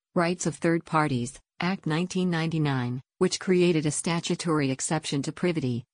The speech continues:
enforceable third-party rights. Third-party rights. Privity of contract occurs only between the parties to the contract, most commonly contract of sale of goods or services. Horizontal privity arises when the benefits from a contract are to be given to a third party.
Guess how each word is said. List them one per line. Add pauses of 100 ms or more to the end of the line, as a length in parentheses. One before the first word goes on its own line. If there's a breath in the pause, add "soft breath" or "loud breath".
enforceable
third-party
rights. (640)
Third-party
rights. (640)
Privity
of
contract
occurs
only
between
the
parties
to
the
contract, (200)
most
commonly
contract
of
sale
of
goods
or
services. (400)
Horizontal
privity
arises
when
the
benefits
from
a
contract
are
to
be
given
to
a
third
party.